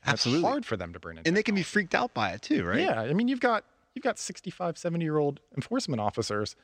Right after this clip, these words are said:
Speaker 1: who just got a smartphone now
Speaker 2: Yeah.
Speaker 1: trying to roll out a brand new program.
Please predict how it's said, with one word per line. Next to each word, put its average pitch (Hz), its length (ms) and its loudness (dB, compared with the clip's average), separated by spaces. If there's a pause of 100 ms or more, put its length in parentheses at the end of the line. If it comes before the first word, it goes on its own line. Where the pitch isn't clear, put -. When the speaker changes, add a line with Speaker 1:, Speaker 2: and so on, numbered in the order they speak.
(320)
Speaker 1:
who 147 120 4
just 185 300 2
got 175 200 4
a 123 160 -4 (360)
smartphone 113 600 0
now 135 180 4
Speaker 2:
Yeah. 202 120 4
Speaker 1:
trying 139 280 2
to 120 80 0
roll 123 240 2
out 123 140 4
a - 20 -2
brand 110 300 0
new 113 100 0
program. 110 440 0